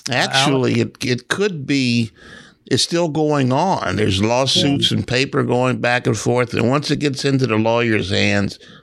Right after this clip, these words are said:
Speaker 1: who knows where it goes from there?
Speaker 3: Yeah, I saw an article.
Speaker 2: Twenty seconds, Crash.
Speaker 3: Oh, sorry. Yesterday or the day before, in which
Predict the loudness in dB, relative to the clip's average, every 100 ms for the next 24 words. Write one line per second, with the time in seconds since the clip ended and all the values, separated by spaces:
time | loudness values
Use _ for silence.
0 | -4 0 2 2 0 0 2 0 0 -2
1 | -2 -4 -4 -4 -4 -8 _ _ _ _
2 | _ _ _ _ _ _ _ -4 -2 0
3 | 0 0 -2 -2 -2 0 0 -2 0 2
4 | 2 2 0 -2 -2 0 0 -2 -4 -4
5 | 0 0 0 -2 -2 -4 -10 -12 -4 -2
6 | 0 0 0 0 0 -2 0 0 0 0
7 | 0 0 0 0 0 -2 -4